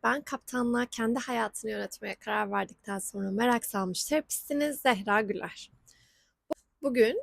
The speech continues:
insanı kendini tanıma yolculuğunu ve bu yolculuğa nereden başlayacağını konuşacağız ama bu konuya geçmeden önce geçen hafta yayınladığım ilk videomla ilgili sizlerle biraz konuşmak istiyorum.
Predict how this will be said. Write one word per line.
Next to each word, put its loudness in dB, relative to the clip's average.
insanı 0
kendini -2
tanıma -2
yolculuğunu -4
ve 0
bu -4
yolculuğa 0
nereden -4
başlayacağını -10
konuşacağız -8
ama -6
bu -14
konuya -6
geçmeden -8
önce -8
geçen -6
hafta -10
yayınladığım -6
ilk -14
videomla -4
ilgili -2
sizlerle 2
biraz 2
konuşmak -6
istiyorum. -4